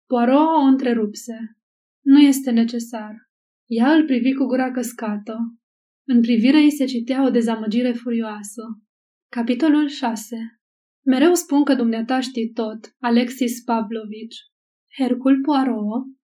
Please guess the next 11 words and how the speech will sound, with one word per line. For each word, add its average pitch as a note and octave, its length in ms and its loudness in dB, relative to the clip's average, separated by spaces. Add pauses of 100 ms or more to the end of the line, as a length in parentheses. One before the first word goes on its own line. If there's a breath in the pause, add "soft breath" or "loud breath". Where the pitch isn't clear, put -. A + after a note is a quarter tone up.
(120)
murmură B3 440 2
cuvintele C4 600 2
cu B3+ 160 -6
cea C4 260 -2
mai C4+ 160 6
măgulitoare A#3+ 800 0
intonație. A3 960 -2 (540)
Își A#3+ 120 -2
spunea B3+ 520 2
că C#4 160 -4 (500)
această, A3+ 840 -6